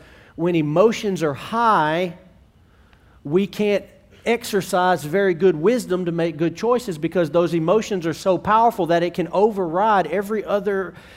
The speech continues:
every other good decision-making faculty,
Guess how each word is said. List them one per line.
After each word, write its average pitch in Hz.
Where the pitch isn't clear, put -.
every 208
other 196
good 165
decision-making 185
faculty, 175